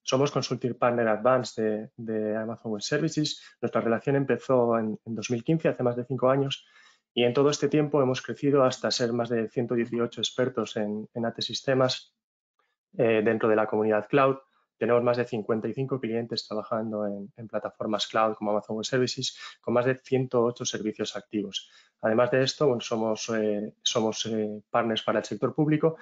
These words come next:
y también estamos habilitados como partners para hacer Immersion Days, con lo cual también podríamos habilitar a nuestros clientes para hacer eventos personalizados sobre, sobre ramas técnicas específicas dentro de, de los servicios de Amazon Web Services.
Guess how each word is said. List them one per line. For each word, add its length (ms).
y 80
también 180
estamos 300
habilitados 500
como 240
partners 300
para 140
hacer 180
Immersion 420
Days, 220
con 140
lo 100
cual 180
también 240
podríamos 560
habilitar 360
a 40
nuestros 260
clientes 320
para 160
hacer 160
eventos 400
personalizados 720
sobre, 300
sobre 280
ramas 320
técnicas 400
específicas 680
dentro 340
de, 260
de 100
los 120
servicios 360
de 60
Amazon 240
Web 40
Services. 560